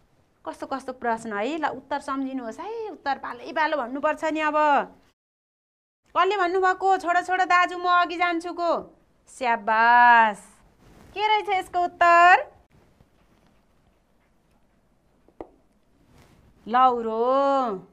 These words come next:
स्याबास। अनि सेती गाई पानी खान गई, फर्केर आउँदा राति भई। यसको उत्तर के होला? स्याबास। सेलरोटी पकाएको। अनि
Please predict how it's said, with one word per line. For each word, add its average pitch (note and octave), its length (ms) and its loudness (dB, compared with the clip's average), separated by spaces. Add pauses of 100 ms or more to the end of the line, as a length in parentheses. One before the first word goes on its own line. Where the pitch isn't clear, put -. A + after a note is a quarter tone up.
स्याबास। G3+ 920 0 (460)
अनि F4+ 580 -2
सेती D4+ 440 -4
गाई C4 460 2
पानी C#4+ 340 -2
खान G3 360 -8
गई, B3 420 0
फर्केर C4+ 560 0
आउँदा B3 600 0
राति C4+ 380 -2
भई। A3+ 120 -6
यसको D4+ 260 -8
उत्तर F4 300 2
के F#4+ 160 -6
होला? D#4+ 600 8 (840)
स्याबास। G3 1120 2 (800)
सेलरोटी A3 760 -8
पकाएको। F4+ 1160 4 (300)
अनि D4 400 -4